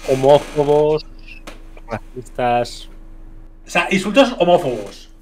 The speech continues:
Speaker 2: machistas, lemas, consignas con faltas de respeto a saco, con elementos racistas y homófobos.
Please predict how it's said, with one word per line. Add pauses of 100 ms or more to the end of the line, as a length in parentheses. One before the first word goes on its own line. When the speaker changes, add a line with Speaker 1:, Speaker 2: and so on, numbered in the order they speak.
(160)
Speaker 2:
machistas,
lemas,
consignas
con
faltas
de
respeto
a
saco, (100)
con
elementos
racistas
y
homófobos.